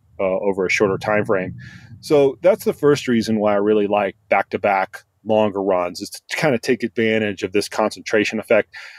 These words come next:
The se-, <laughs> the second thing is, is more of a pragmatic point of view, is if you've got the time, let's put the time in,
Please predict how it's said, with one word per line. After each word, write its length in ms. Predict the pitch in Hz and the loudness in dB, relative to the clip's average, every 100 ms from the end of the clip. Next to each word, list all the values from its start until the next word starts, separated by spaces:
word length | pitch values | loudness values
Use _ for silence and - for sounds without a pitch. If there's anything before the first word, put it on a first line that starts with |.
| _ - | _ -2
The 80 | |
se-, 320 | 139 - 151 165 | 0 2 0 0
<laughs> 40 | |
the 100 | 156 | -2
second 360 | - 262 240 165 | 2 0 0 -2
thing 200 | 147 127 | 0 2
is, 220 | 123 110 | 0 -2
is 180 | 110 127 | -4 0
more 200 | 131 123 | 2 2
of 100 | 107 | 0
a 60 | |
pragmatic 680 | - 123 110 110 110 110 107 | -2 0 0 0 0 0 -2
point 220 | 120 113 | -2 0
of 80 | 92 | 0
view, 200 | 120 120 | 0 2
is 160 | 110 123 | 0 -2
if 200 | 113 143 | -4 0
you've 200 | 190 139 | -2 2
got 280 | 120 147 | 2 2
the 100 | 143 | 0
time, 500 | - 117 113 143 165 - _ _ | -2 -2 0 2 0 -4 _ _
let's 240 | 139 160 | 4 4
put 220 | - 165 165 | 2 -2 0
the 100 | 123 | -2
time 380 | 117 113 107 | 0 0 0
in, 340 | 104 98 92 | 0 -2 -4